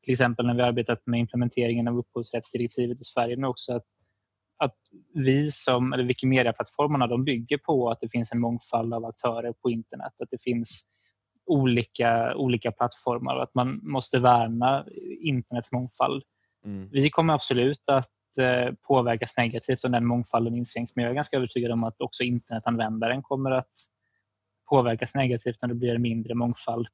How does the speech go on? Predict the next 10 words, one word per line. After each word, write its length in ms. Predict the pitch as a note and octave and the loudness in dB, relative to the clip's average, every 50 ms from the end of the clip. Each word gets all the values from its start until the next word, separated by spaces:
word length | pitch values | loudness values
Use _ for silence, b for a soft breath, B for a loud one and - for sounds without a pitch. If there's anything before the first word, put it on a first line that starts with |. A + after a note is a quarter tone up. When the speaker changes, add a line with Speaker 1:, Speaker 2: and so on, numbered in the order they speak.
| _ | _
Speaker 1:
på, 180 | - B2 A#2+ A#2 | -6 -6 -4 -2
Speaker 2:
Mm, 240 | G2+ G2 F#2 F2 D#2+ D#2+ _ _ _ _ - | 0 0 0 0 -2 -6 _ _ _ _ 0
verkligen. 460 | A2 G#2 G2+ F#2+ - G2+ F#2+ G2 F2+ F2+ - _ - | 0 0 0 0 0 -2 -2 -2 -4 -6 -12 _ -6
Speaker 1:
på 240 | A#2 A2 A2 A#2+ | -4 -2 0 0
internet. 440 | C#3+ B2+ A2 G#2+ - - A#2+ B2 B2+ - | 0 0 -2 -2 -2 -2 -2 -2 -2 -2
Och 80 | D3 C3 | 2 4
där 180 | B2 A#2+ A#2 | 4 6 6
har 100 | A#2+ B2+ | 4 4
väl 200 | C3 C3+ C#3 C3+ - _ _ _ _ _ _ _ _ _ - | 4 4 2 2 0 _ _ _ _ _ _ _ _ _ -8
både 840 | D#3 C#3+ D3+ D3 C#3 C3 A#2+ A2+ A2+ B2 B2 C3 C#3 C#3 C#3+ C#2 | 0 2 4 6 6 6 4 2 0 0 2 4 4 4 2 0